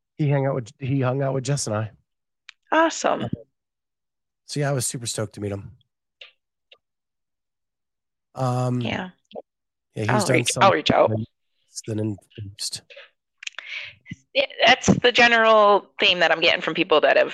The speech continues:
Speaker 2: messaged me. <laughs>
Speaker 1: Yeah.
Speaker 2: Bring the comments, folks, so I can pass it along.
Speaker 1: Yeah, well, I'm super stoked. I, I always, I love it up there in Fort Wayne. I love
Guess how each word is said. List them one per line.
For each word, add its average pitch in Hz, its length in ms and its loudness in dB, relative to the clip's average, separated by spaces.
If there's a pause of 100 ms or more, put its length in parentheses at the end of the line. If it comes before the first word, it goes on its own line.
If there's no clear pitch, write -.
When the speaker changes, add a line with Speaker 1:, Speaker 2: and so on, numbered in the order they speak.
Speaker 2:
messaged - 420 -2
me. - 320 -6
<laughs> - 60 2 (1300)
Speaker 1:
Yeah. - 160 -20 (400)
Speaker 2:
Bring 285 180 6
the 294 60 2
comments, 208 440 4
folks, 175 280 4
so 185 80 4
I 170 80 6
can 180 280 -4 (300)
pass 185 260 4
it 190 60 0
along. 147 380 4 (2750)
Speaker 1:
Yeah, 139 240 4
well, 143 180 4
I'm 175 220 4
super 143 280 0
stoked. 127 320 -2
I, 147 180 2
I 165 220 2
always, 143 440 0 (120)
I 165 100 2
love 127 320 0
it 117 80 -2
up 113 120 -4
there 113 120 0
in 110 80 0
Fort - 220 -6
Wayne. 117 160 0
I 113 80 0
love 131 760 -2